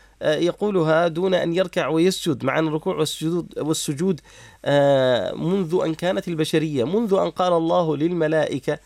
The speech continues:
آه، "اسجدوا لآدم". فال-، فإذن الله سبحانه وتعالى يبين أن التشريع الصلاة في هذه الآية يشير إلى مقصدين كليين،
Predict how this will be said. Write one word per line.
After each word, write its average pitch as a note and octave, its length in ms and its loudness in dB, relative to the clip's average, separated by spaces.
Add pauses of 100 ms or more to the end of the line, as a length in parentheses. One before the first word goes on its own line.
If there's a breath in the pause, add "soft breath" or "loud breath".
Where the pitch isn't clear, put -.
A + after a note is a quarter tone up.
(420 soft breath)
آه، D3 380 0
"اسجدوا D#3 440 -2
لآدم". G#2 380 -2 (1120 loud breath)
فال-، E3 720 2
فإذن G#3 560 0
الله F#3+ 240 0
سبحانه G3 280 -4
وتعالى F#3+ 240 -2
يبين G3+ 300 0
أن F3+ 120 2
التشريع G#3 640 -2
الصلاة F3+ 320 0
في F3 180 -2
هذه G3 240 -2
الآية G3+ 380 2
يشير G3 260 -2
إلى E3+ 220 0
مقصدين F#3 720 -2
كليين، C#3 560 -4